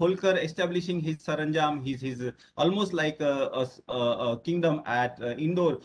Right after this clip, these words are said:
and, uh, Shinde a-, at Gwalior and Pawar at Dhar. So these people who were brought forward by Peshwas, though they knew that Chhatrapati is the, uh,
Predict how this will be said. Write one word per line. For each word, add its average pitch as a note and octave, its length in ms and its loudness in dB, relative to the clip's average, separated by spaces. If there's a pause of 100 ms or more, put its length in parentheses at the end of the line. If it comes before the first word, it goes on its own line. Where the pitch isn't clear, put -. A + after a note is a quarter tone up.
(160)
and, B2+ 460 4
uh, B2+ 160 4
Shinde E3 260 0
a-, D#3+ 180 4
at C3 400 0
Gwalior C#3+ 480 2
and B2 220 -2
Pawar C3+ 300 2
at A2+ 180 0
Dhar. F#2 240 -6 (220)
So A#3+ 100 -4
these C4+ 220 -2
people B3+ 500 2
who A#3 220 -10
were B3 160 8
brought E3+ 440 0
forward A#3+ 380 -2
by G3+ 160 0
Peshwas, E3+ 640 -2 (220)
though A3 120 4
they B3 120 4
knew A#3 260 0
that C4+ 260 2
Chhatrapati B3+ 680 0
is A#3+ 120 -10
the, B3 380 2 (160)
uh, D3 180 4